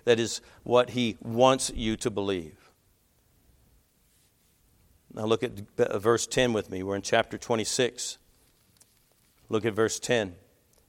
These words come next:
We've covered the first nine verses. Verse number ten.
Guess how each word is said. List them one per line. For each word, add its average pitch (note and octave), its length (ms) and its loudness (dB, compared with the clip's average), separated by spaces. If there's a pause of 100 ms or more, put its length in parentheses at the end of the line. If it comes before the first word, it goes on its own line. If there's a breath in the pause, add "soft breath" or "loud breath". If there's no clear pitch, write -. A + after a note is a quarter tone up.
(120)
We've G#2+ 160 -6
covered A2+ 280 2
the G#2+ 80 0
first A#2+ 320 -2
nine A2 240 2
verses. - 500 0 (1120)
Verse - 260 -4
number G#2+ 200 -4
ten. G2+ 320 0